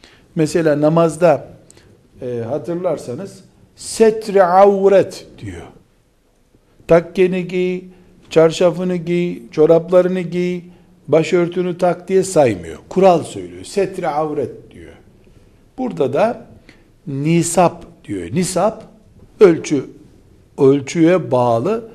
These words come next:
bir birimin adı. Bu da seksen bir gram altın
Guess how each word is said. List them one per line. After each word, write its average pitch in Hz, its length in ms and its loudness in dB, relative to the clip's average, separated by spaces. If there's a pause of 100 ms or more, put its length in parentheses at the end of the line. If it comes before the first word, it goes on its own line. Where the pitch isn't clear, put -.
(320)
bir 135 180 -10
birimin 139 680 -4
adı. 160 320 -2 (300)
Bu 190 140 -8
da 135 140 0
seksen 139 720 -6
bir 165 220 0
gram 127 320 2 (680)
altın 147 560 4